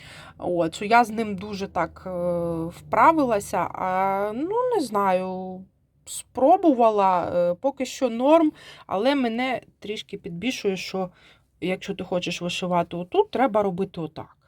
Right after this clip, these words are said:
От, можливо, я переставлю п'яльця. Тут в мене вже нашито більше двох тисяч, тобто, е, норму в С П, м, в спільному відшиві від, е, Катрусі я вже вишила.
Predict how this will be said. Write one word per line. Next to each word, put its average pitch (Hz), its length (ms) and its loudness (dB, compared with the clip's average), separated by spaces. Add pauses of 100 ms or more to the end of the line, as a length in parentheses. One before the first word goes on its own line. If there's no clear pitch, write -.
(800)
От, 156 320 -4
можливо, 214 360 4
я 208 120 2
переставлю 202 600 -4
п'яльця. 320 380 2
Тут 330 220 -8
в - 20 -10
мене 302 240 2
вже 247 180 0
нашито 226 380 -2
більше 233 340 -2
двох 196 240 -4
тисяч, 320 400 -2
тобто, 214 460 -2 (360)
е, 175 800 4
норму 202 540 2
в 190 60 -8
С 202 160 -8
П, 190 520 -2
м, 170 420 -8 (260)
в - 60 -20
спільному 175 560 -6
відшиві 165 600 -4 (400)
від, 160 360 -8
е, 160 760 0
Катрусі 175 580 -10
я 156 180 -2
вже 160 200 -6
вишила. 285 640 -2